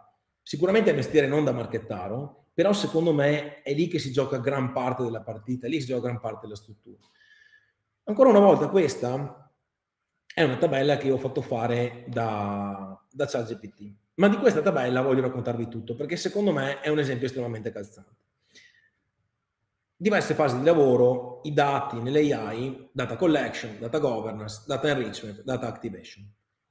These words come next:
La raccolta dei dati, la gestione dei dati, l'arricchimento dei dati, l'attivazione dei dati, con degli esempi.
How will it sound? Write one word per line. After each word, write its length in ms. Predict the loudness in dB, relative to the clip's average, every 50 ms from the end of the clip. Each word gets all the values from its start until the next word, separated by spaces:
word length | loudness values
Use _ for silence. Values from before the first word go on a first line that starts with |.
| _ -10
La 120 | -6 -4
raccolta 280 | -2 0 0 0 0 2
dei 160 | 2 4 4
dati, 680 | 4 4 2 0 -2 -4 -4 -4 -4 -6 -8 -12 -16 -12
la 120 | -8 -6 -6
gestione 520 | -4 -4 -6 -6 -2 0 0 0 0 0
dei 180 | 0 0 0 0
dati, 640 | -2 -2 -4 -6 -8 -4 -2 -2 -2 -2 -4 -8 -14 _ _ _ _
l'arricchimento 720 | -2 0 0 0 0 -2 -4 -2 -2 0 0 -2 -2 -2
dei 160 | -2 -2 -2 -2
dati, 340 | -2 -4 -6 -8 -6 -6
l'attivazione 640 | -4 -4 -4 -2 -2 -2 -2 -2 -4 -8 -8 -8 -8
dei 120 | -8 -8
dati, 360 | -8 -10 -12 -14 _ -12 2
con 280 | 6 8 8 8 8 6 4
degli 160 | 4 4 4
esempi. 520 | 2 2 0 -2 -4 -4 -6 -10 -14 -18